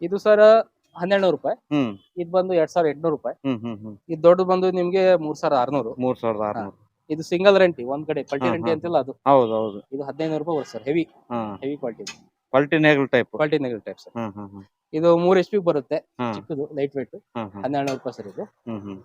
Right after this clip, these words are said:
Speaker 1: ಆಮೇಲೆ ಇದು ಸ್ವಲ್ಪ ಸ್ಪೆಷಲ್ ಇದು ಕಲ್ಟಿವೇಟರ್.
Speaker 2: ಹ್ಮ್, ಇದು ಯಾವ ತರ ಕೆಲ್ಸ
Speaker 1: ಇದು
Speaker 2: ಮಾಡುತ್ತೆ?
Speaker 1: ಯಾವ ತರ ಸರ್ ಅಂದ್ರೆ,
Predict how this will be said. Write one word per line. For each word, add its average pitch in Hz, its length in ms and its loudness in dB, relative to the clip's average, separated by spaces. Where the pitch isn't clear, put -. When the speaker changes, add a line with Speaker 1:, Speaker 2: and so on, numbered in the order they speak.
Speaker 1:
ಆಮೇಲೆ 160 180 -4
ಇದು 170 120 -4
ಸ್ವಲ್ಪ 175 240 -2
ಸ್ಪೆಷಲ್ 170 380 -2
ಇದು 110 180 -4
ಕಲ್ಟಿವೇಟರ್. 135 480 -2
Speaker 2:
ಹ್ಮ್, 131 120 -4
ಇದು 147 200 0
ಯಾವ 175 180 8
ತರ 170 180 -2
ಕೆಲ್ಸ 143 200 -8
Speaker 1:
ಇದು 131 80 -8
Speaker 2:
ಮಾಡುತ್ತೆ? 123 140 0
Speaker 1:
ಯಾವ 175 160 6
ತರ 196 220 2
ಸರ್ 180 180 -4
ಅಂದ್ರೆ, 180 260 0